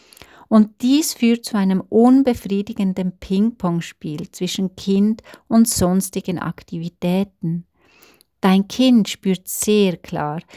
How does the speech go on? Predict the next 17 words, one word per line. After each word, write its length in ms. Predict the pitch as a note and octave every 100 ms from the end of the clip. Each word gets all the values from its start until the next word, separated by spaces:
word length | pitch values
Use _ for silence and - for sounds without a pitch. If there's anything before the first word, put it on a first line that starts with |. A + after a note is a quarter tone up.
| - -
mit 280 | F#3+ F#3+
welcher 480 | F3+ F3+ G#3 A3+ F3+
Intensität 1080 | - F3 - F3+ F3+ F#3 - E3+ F3+ F3 - -
du 100 | F3+
dich 280 | F3+ F3 F3
auf 140 | -
es 220 | F3 -
einlässt. 840 | F3 F3 A3 G3+ D3+ D#3+ - - _ _ _ _ _ _ _ _ _ _ _ _ _ - - - - - -
Und 440 | G#3 G#3 G3+ -
abgelenkt 800 | G3+ B3 - G#3 G3 F#3+ G3+ -
und 120 | F#3+
von 180 | - F#3+
anderen 640 | - F#3+ A#3 C4+ A#3 G3
Dingen 280 | F#3 F3+ F3+
eingenommen, 1000 | E3+ E3 F#3 G#3+ A3+ E3 C#3+ D#3 F3+ F#3 -
bist 240 | G3 -
du 120 | G3+